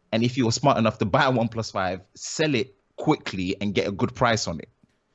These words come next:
You see, that's, that's when it's still okay. But I know for me, where I fell out of love with Sony was if I didn't get the phone straight away, and even if I did get their newest phone straight away,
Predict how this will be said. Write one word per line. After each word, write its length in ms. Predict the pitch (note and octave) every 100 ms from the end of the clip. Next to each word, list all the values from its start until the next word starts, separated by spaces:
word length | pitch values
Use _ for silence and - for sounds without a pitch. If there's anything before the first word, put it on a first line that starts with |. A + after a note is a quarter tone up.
| _ _ _ _ _ _ _
You 120 | G2
see, 340 | F#2+ A1 - - - -
that's, 400 | C3+ D3+ - -
that's 340 | D3 - -
when 260 | C3+ B2 A#2+
it's 200 | G#2+ -
still 300 | - C3+ A#2
okay. 400 | G#2+ G2+ C#3 A#2
But 400 | F2 G2 F#2 F2+ - _ _ _ _ _
I 160 | C#3+ D#3
know 180 | D3 C3
for 160 | A#2
me, 260 | A#2 C3 G#2
where 320 | F#2 A2+ G#2
I 240 | A#2+ C3 B2+
fell 320 | - C#3 B2
out 140 | A2+
of 140 | G2 G2
love 240 | A2 F2+
with 100 | F#2+
Sony 560 | - B2 A2 D#2+ A1+ G2 _ _ _
was 580 | F#2+ G#2 F#2+ F#2+ - - - _ _ _ _
if 160 | B2+ B2+
I 120 | D3+
didn't 300 | D#3+ E3+ C3+
get 180 | C3+ -
the 80 | A2+
phone 260 | - C3
straight 340 | B2 C3 B2+ A2+
away, 260 | A2+ D3 -
and 160 | A#2+
even 240 | D#3 G3+ G3+
if 100 | E3+
I 60 |
did 480 | B2+ - - D#3+ C3
get 200 | D3 B2
their 120 | A#2
newest 320 | A#2+ C3 A2+ -
phone 160 | A#2+
straight 260 | A2+ B2+ A2+
away, 380 | A2 A2+ D3